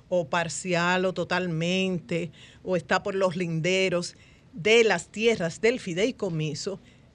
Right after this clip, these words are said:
si son áreas protegidas, permanecen como propiedad del Estado.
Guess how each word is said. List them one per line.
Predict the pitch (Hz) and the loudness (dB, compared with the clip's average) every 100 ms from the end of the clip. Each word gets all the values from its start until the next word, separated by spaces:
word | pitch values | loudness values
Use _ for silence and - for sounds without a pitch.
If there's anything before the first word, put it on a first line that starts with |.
| _ | _
si | - 208 | -10 -8
son | - 254 302 277 | 0 0 2 2
áreas | 247 240 | 0 0
protegidas, | 208 202 202 202 285 302 311 - - - - | -4 -4 -6 -4 -4 -4 -4 -8 -18 -20 -2
permanecen | 196 175 175 190 269 - 294 285 | 0 0 0 0 0 -2 -4 -6
como | - 190 202 190 | -4 -4 -4 -4
propiedad | 180 160 160 156 | -6 -4 -4 -4
del | 175 165 | -4 -6
Estado. | 160 - 127 - | -6 -8 -14 -16